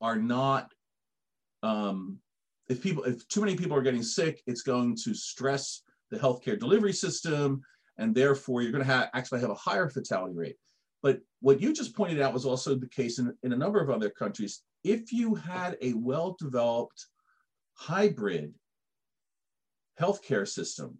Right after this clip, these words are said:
that could be nimble and respond, um,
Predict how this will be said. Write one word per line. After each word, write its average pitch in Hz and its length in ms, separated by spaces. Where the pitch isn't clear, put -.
that 120 240
could 139 260
be 127 160
nimble 165 560
and 113 160
respond, 104 800
um, 110 480